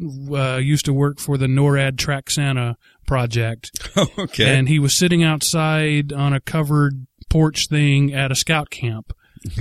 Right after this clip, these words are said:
Speaker 1: And, uh,
Speaker 2: <laughs>
Speaker 1: was talking to her, and it sounded interesting, so he just hit record and made it a podcast. So you never know what you're gonna get out of Wesley Fryer, but it's usually going to be education-centric and often classroom-centric. That's his,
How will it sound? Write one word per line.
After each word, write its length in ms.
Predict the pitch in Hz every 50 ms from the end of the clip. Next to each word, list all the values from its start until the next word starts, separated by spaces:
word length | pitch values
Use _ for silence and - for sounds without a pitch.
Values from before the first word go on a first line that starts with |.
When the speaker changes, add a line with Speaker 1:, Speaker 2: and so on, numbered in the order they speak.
| -
Speaker 1:
And, 560 | - 143 135 131 131 131 131 127 131 139 143 139
uh, 300 | 131 131 127 127 131 131
Speaker 2:
<laughs> 40 |
Speaker 1:
was 200 | 131 135 139 131
talking 420 | - - 160 151 156 - 165 156 156
to 60 | 147 143
her, 440 | 151 151 151 151 151 151 151 147 143
and 320 | 135 131 131 135 139 143
it 160 | 147 151 143
sounded 320 | - 165 156 151 151 143 147
interesting, 340 | 147 127 139 135 147 147
so 140 | - 147 139
he 80 | 147 151
just 180 | 139 143 -
hit 120 | 147 139 123
record 360 | 127 - - 147 139 131 127
and 80 | 123 123
made 140 | 127 127
it 60 | 123 120
a 40 |
podcast. 500 | 117 135 127 117 117 110 - 104 98 -
So 240 | - - 151 143 131 - - -
you 200 | 202 190 147 185
never 220 | 185 196 220 220 226
know 80 | 208
what 180 | 190 190 180 -
you're 80 | 175 151
gonna 140 | 156 147 143
get 360 | 139 151 147 135 123 120 123 _ - - - - - -
out 120 | 139 135
of 120 | 135 120 127
Wesley 320 | 139 135 - - 139 127
Fryer, 400 | - - 139 131 127 123 123 123
but 160 | 123 131 131
it's 180 | 131 135 - -
usually 320 | 160 165 180 170 175 160
going 280 | 151 147 151 151 147 147
to 60 | 139
be 360 | 135 135 139 135 135 131 123 _ - - - - - -
education-centric 1000 | 147 147 147 - - 135 143 - 143 131 - - 147 139 135 - 139 131 -
and 100 | 123 120
often 300 | 131 135 131 - 131 120
classroom-centric. 880 | - - 147 139 131 - - 123 113 110 - - 120 110 - 110 98 -
That's 220 | - 127 127 - -
his, 300 | 135 127 117 - -